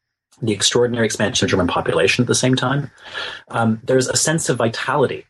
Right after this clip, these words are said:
that pervades a lot of German society, and certainly a lot of cultural commentary at the time. If you're thinking of the more, uh, optimistic cultural commentators,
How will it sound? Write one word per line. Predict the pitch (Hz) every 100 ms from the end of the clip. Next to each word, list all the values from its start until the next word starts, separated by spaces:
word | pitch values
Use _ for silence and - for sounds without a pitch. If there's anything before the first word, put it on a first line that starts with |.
| _ _ _
that | 107 107 -
pervades | - 107 113 104 95 - -
a |
lot | 104 107 110
of | 95
German | 87 85 87
society, | - - 90 87 92
and |
certainly | - 151 135
a | 117
lot | 104
of | 104
cultural | 104 - -
commentary | 110 107 - 82 -
at |
the | -
time. | - 95 - - _ -
If | 113
you're | 101
thinking | 107 107
of | 92
the | 95
more, | 95 92 85 - _ _ -
uh, | 90 -
optimistic | 101 120 120 - 95 - _
cultural | - 92 -
commentators, | - 92 87 - - -